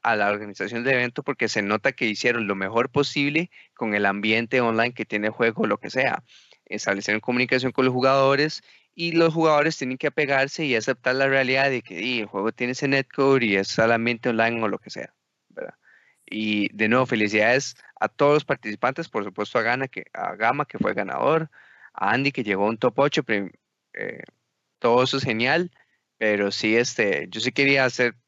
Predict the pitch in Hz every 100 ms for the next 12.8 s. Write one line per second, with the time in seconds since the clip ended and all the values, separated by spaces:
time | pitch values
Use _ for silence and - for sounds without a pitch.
0 | _ - 107 110 117 139 139 139 - 143
1 | 135 117 120 156 - 104 92 95 - 101
2 | 101 110 131 151 139 - 120 139 127 110
3 | 113 113 - _ _ _ _ _ - 135
4 | 147 156 151 - 151 - - 113 - 135
5 | 147 156 170 156 151 160 156 - 139 143
6 | 131 147 - 131 131 135 139 - 110 104
7 | 104 101 104 - 101 107 139 147 165 160
8 | 123 104 - - 151 160 139 120 107 -
9 | 98 113 113 135 127 120 123 120 107 101
10 | 117 117 - - _ _ _ 110 104 -
11 | 147 156 160 143 143 147 131 113 131 127
12 | 107 131 127 - - - - _